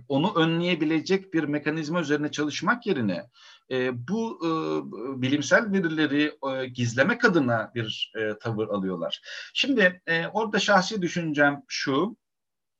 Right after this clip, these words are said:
e, kolektif bir, e, yani tekli bir dizgede bir çözüm yok. Yani, e, ay-, aydınlanma, modernite dediğimiz şey, e, bir, e, e, tekli bir dizge üretir. Yani bir, işte bir aşı bulunduğu anda tüm,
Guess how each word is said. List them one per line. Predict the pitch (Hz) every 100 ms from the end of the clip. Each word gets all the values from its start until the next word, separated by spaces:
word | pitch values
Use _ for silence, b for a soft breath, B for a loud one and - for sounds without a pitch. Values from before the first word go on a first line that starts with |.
| _ _
e, | 131 123 123 127 127 123 120 104
kolektif | - 190 214 196
bir, | 185 160 - - 135
e, | 135 131 131 127 113 98
yani | 120 120 120
tekli | 120 151 - 160
bir | 156 123
dizgede | 123 131 131 127
bir | 123
çözüm | 131 107 110 110
yok. | 92 90 B B B B B
Yani, | 143 156 160 156 156 - _ 139
e, | 135 135 120 _
ay-, | 131 143 131
aydınlanma, | 131 131 135 139 135 135
modernite | 127 117 127 139 131
dediğimiz | 120 120 120 117
şey, | - 127 139 - 123
e, | 117 117
bir, | 127 123 - -
e, | 113 107 104 107 107 104 - - _
e, | 110 -
tekli | 139 127 156
bir | 131
dizge | 120 123 117 131
üretir. | 107 101 101
Yani | 101 120 107 107
bir, | 135 131
işte | - - 107
bir | 127 123
aşı | 135 180 135
bulunduğu | 135 127 127 147
anda | 123 123 117 135 127
tüm, | - 156 131